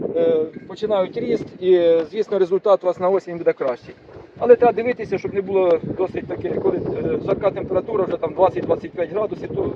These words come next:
вже пляшечку цього знімати можна, і щоб вони вже собі провітрювалися, е, таким естественним способом. Да.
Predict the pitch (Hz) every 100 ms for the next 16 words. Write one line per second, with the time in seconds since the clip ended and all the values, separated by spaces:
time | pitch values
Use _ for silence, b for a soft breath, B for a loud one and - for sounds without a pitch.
0 | - - 185 - 185 - - - - 165
1 | - - - - - - - - - -
2 | - - - - - - - - - -
3 | - - - - 175 175 170 156 151 151
4 | 143 - - - - - - 143 139 -
5 | - - - - - - - 135 151 131
6 | - 170 - 190 175 170 165 - 156 -
7 | - - -